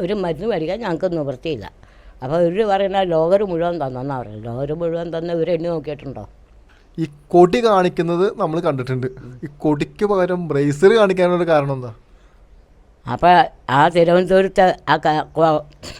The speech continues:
Speaker 1: ബാങ്കിലെല്ലാം കൈയിട്ട് വരുത്തുന്ന വെച്ചാൽ ആ കോഴിക്കോട്ട നിന്ന് കാട്ടി കണ്ണെല്ലാം മേടിച്ച എന്തിനാ? അതെന്തിനു അടുത്താ?
Speaker 2: ഉം.
Speaker 1: അപ്പോൾ അതിന് പ്രതിഫലം എനിക്ക് കൊടുക്കണ്ടേ?
Speaker 2: ആ.
Speaker 1: അതിന് പ്രതിഫലം കൊടുത്തതാ.
Speaker 2: ആ.
Speaker 1: ആ, അത് പിണറായി അത് ഏക്കണം.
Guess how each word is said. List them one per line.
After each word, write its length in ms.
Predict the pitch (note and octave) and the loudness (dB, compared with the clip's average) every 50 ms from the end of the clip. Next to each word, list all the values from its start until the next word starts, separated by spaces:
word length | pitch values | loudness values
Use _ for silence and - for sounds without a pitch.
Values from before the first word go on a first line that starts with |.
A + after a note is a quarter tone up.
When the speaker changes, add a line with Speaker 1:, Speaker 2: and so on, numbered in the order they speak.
| - - - _ - D#3 | -20 -20 -20 _ 0 2
Speaker 1:
ബാങ്കിലെല്ലാം 600 | D#3 D#3+ D#3+ E3 F#3 F#3+ F#3+ F3+ F3+ G3 F#3+ F3+ | 2 2 4 2 2 2 2 2 2 0 0 2
കൈയിട്ട് 300 | F#3 F3 F3+ F#3 F#3 F#3 F#3+ | 2 0 0 -2 -2 -2 -2
വരുത്തുന്ന 400 | F3 F3 D#3+ C#3+ E3+ E3+ E3 E3 | -2 -2 -4 -4 -8 -8 -6 -8
വെച്ചാൽ 180 | D3 C#3 D3+ C#3 - - - - _ - | -6 -6 -8 -8 -8 -12 -20 -20 _ -4
ആ 40 | D3+ F3 D3 | -2 2 4
കോഴിക്കോട്ട 360 | E3+ E3 D#3+ D#3 E3+ D#3+ - F3 E3+ | 4 4 4 2 0 0 2 2 2
നിന്ന് 160 | E3+ D#3+ D#3+ D3+ | 2 0 0 -2
കാട്ടി 240 | D3+ D3 D3 D#3 D3 - | -4 -4 -6 -8 -4 -2
കണ്ണെല്ലാം 380 | C#3+ C#3+ D3 D3 D3 D3 D3+ D3+ D3+ | -2 -2 0 -2 -2 -2 0 -2 -2
മേടിച്ച 200 | C#3 B2 - - C#3 B2+ | -2 -4 -6 -6 -6 -6
എന്തിനാ? 240 | A#2+ A#2+ A2 G#2+ - - _ - - - - - C#3 | -6 -8 -10 -12 -16 -18 _ -20 -20 -20 -16 -2 2
അതെന്തിനു 380 | F#3+ A3 G#3+ F3+ D#3 D#3+ D#3 D#3 C#3+ | 2 4 4 2 2 0 0 -2 -4
അടുത്താ? 280 | C3+ B2+ - - B2+ A2 - - - - - _ C3+ | -4 -6 -6 -6 -8 -8 -8 -14 -20 -20 -20 _ -18
Speaker 2:
ഉം. 100 | C3 B2+ A#2+ - _ - _ _ - - A#2 | -18 -18 -20 -20 _ -20 _ _ -12 -12 -2
Speaker 1:
അപ്പോൾ 140 | - D3 D3+ | 0 2 2
അതിന് 200 | D#3 D#3 D#3+ E3 D#3+ | 2 2 2 0 0
പ്രതിഫലം 360 | E3+ D#3+ E3 F3 F3 F3 F#3 F3+ | -2 0 2 2 2 4 4 2
എനിക്ക് 160 | E3+ E3+ E3 F3+ | 2 0 0 0
കൊടുക്കണ്ടേ? 380 | F3+ E3+ D#3 D#3+ D3 C#3+ A#2+ G2 - - - - - - C3+ | 0 0 0 -2 -2 -4 -6 -8 -10 -14 -20 -20 -20 -20 -20
Speaker 2:
ആ. 20 | B2+ A#2+ G#2 - - - - B2+ | -18 -18 -20 -20 -20 -10 -6 -4
Speaker 1:
അതിന് 220 | C3 C3 C3 D#3+ D#3+ - | -4 -2 -2 -2 -2 -2
പ്രതിഫലം 360 | E3 D#3 D3+ F3 E3+ E3+ F3+ F3 E3+ | -4 -2 -2 -2 0 0 0 0 0
കൊടുത്തതാ. 300 | E3 E3 - D3 B2+ - - - - - _ _ _ - - C3 | -2 -2 -2 -4 -4 -4 -6 -12 -20 -20 _ _ _ -20 -20 -20
Speaker 2:
ആ. 40 | A#2 A2 - - - - | -20 -20 -20 -16 -12 -10
Speaker 1:
ആ, 40 | B2+ B2+ A2 G2+ - - - - - - - - | -8 -8 -10 -10 -14 -20 -20 -20 -20 -20 -10 -4
അത് 100 | C3 D#3 D#3+ E3 | -4 -2 -2 -2
പിണറായി 360 | D#3+ D#3+ D#3+ E3 F3 F#3 F#3+ F3+ | -2 0 0 2 2 2 2 2
അത് 100 | D#3+ D#3 D#3 C#3 | 2 2 0 -2
ഏക്കണം. 300 | C3 - B2 G#2+ F#2+ | -2 -4 -8 -12 -12